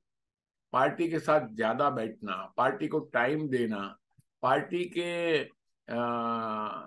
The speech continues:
यहाँ घर में बर्थडे है तो जाना, पार्टी के यहाँ तो शादी है तो जाना, ये क्वालिटी अभी बहुत एजेंट को ये क्वालिटी समझते नहीं है। उनको ये लगता है कि खाली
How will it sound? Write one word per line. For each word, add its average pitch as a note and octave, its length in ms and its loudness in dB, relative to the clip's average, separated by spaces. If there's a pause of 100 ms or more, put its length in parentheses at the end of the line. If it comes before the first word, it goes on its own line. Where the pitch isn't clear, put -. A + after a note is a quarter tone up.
(680)
यहाँ C3+ 400 4
घर C3 160 6
में D3 240 0
बर्थडे C3+ 400 6
है D3+ 80 10
तो D#3 140 2
जाना, A2+ 340 2
पार्टी C#3 440 4
के D3 60 -2
यहाँ D#3 280 6
तो D#3 80 4
शादी C#3 460 4
है D3 120 8
तो D#3+ 140 0
जाना, A#2 440 4 (600)
ये A3 60 2
क्वालिटी A#3 1000 2 (1000)
अभी D3+ 180 2
बहुत D3+ 320 6
एजेंट D3 300 2
को D#3+ 120 2
ये D#3 60 4
क्वालिटी C3+ 360 2
समझते A#2+ 420 0
नहीं G2+ 140 -4
है। - 120 -14
उनको F3+ 320 2
ये G#3+ 120 6
लगता G#3 320 2
है G3+ 80 4
कि G#2 100 -2
खाली G3+ 600 2